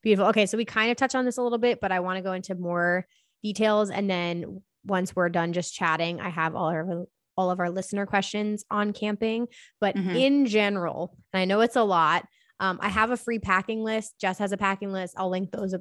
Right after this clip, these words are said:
Speaker 1: below as well.
Speaker 2: Mm-hmm.
Speaker 1: But if you're doing G A and you're not, like, doing preset camping, anything else that's, like, an absolute necessity <laughs> that will be, like, a lifesaver at your camp?
Speaker 2: A
Speaker 1: Oh, that's
Speaker 2: fan.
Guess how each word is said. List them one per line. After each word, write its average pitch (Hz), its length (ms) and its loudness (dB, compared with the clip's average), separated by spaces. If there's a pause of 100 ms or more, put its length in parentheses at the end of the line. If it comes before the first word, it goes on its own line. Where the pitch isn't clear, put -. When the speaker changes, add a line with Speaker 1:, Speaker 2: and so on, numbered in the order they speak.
Speaker 1:
below 180 300 4
as 175 160 0
well. 175 440 0 (300)
Speaker 2:
Mm-hmm. 175 280 -4
Speaker 1:
But 190 380 2 (200)
if 214 160 -2
you're 220 140 0
doing 208 340 2
G 190 220 2
A 175 420 2
and 185 180 -8
you're 180 120 -6
not, 175 320 0
like, 190 160 -2
doing 175 260 -4
preset 190 580 0
camping, 180 520 -2
anything 220 440 0
else 190 260 2
that's, 190 180 -6
like, 180 180 -4
an 190 160 -6
absolute 185 920 -2
necessity 180 880 0
<laughs> 269 160 8
that 190 260 2
will 185 120 -2
be, 170 260 -4
like, 165 240 -6
a 175 40 -4
lifesaver 165 460 -6
at 151 160 -4
your 185 180 -8
camp? 175 240 -8 (4000)
Speaker 2:
A 175 40 -12
Speaker 1:
Oh, - 20 -10
that's 185 120 -10
Speaker 2:
fan. 160 460 -2